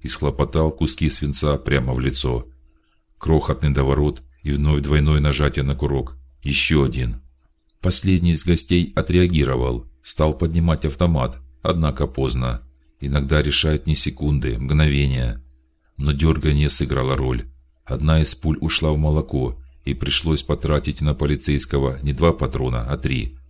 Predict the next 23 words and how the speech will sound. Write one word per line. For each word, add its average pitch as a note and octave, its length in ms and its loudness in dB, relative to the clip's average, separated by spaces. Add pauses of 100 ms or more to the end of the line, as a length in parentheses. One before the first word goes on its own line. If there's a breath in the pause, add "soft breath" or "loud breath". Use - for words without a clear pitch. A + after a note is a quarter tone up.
Да C2 220 0
ладно, C2+ 720 0
жадность — C#2+ 560 0 (120)
смертный D2 420 2
грех. C2+ 420 -2 (960)
Вся C2 160 -2
процедура C#2+ 600 0
заняла C#2+ 480 2
две-три C#2 400 -4
секунды. B1+ 640 -2 (480)
Седой D2 380 0
только C#2+ 320 -2
касался D2 500 0
земли, C#2 680 -2
его C#2 200 0
первый D#2 300 2
помощник D#2 600 -2
еще D2 260 -2
падал, A#1+ 560 -2 (320 soft breath)
а C2+ 80 -6
второй D2+ 440 0
начинал C2 520 -2
падение. A#1+ 680 -4